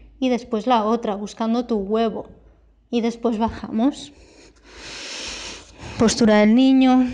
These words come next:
para relajar lumbares, cervicales y todo. Esta es la manera en la que te recomiendo trabajar Sirsasana.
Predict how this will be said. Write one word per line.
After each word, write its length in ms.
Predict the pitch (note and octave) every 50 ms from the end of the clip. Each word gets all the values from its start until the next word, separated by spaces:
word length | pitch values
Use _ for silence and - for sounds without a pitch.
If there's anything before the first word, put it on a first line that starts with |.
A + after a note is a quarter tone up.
| - - -
para 220 | A#3+ A3 G#3 G#3
relajar 440 | G#3 G#3+ G#3 G3+ G3 - A#3 G#3+ G#3
lumbares, 640 | G#3 G3+ G3+ G#3 G#3+ A3+ A#3 A3+ A3+ A3+ A3 A3
cervicales 680 | - G#3 - G3+ G3+ G3+ - G3+ G3+ G3+ G3+ G#3+ - -
y 60 | -
todo. 340 | - - - - - G#3 F#3+ - - - - - - - _ - - - - - - - - - - - - - - - - - - - _ -
Esta 200 | B3 A#3+ - D#4
es 60 | D#4+
la 80 | D#4 D#4
manera 380 | C#4 C4+ B3 A#3 A3+ A#3 B3+
en 100 | C4+ C4+
la 140 | B3 A3+ A3+
que 100 | A3+ A3+
te 120 | G3+ - G#3
recomiendo 760 | G3+ G#3+ G3+ - G#3 G#3+ A3 A#3 B3 B3 A#3+ A3+ B3 C#4 - - - - - - - -
trabajar 460 | - G#3+ G#3+ G3+ G3+ G3+ - A3 G#3 G#3
Sirsasana. 840 | - - B3 A3+ - - - G3+ F#3+ F#3 - - F#3+ G3 F3+ -